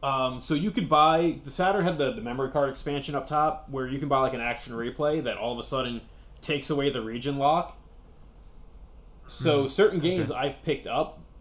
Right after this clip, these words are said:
Speaker 1: uh, that are Japanese because they have, like, mostly English text. And one game, Deep Fear, I have is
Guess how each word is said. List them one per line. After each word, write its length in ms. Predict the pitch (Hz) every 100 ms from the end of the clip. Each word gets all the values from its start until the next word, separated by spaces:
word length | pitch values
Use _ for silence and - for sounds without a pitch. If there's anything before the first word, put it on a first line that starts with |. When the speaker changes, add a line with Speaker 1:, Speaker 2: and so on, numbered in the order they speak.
| - -
Speaker 1:
uh, 260 | 131 139 139
that 180 | 135 143
are 60 | 143
Japanese 640 | 147 147 151 147 156 156 - - -
because 360 | 135 135 139 143
they 100 | 131
have, 180 | 135
like, 200 | 127 113
mostly 440 | 117 123 123 139 120
English 400 | 117 113 101 -
text. 400 | 123 139 - - - - - - - - - - - - - - - - - - -
And 360 | 135 127 127
one 180 | 139 165
game, 240 | 160 151
Deep 240 | 135 143 -
Fear, 280 | 147 170 139
I 80 |
have 440 | 113 117 110 107 - -
is 300 | 123 113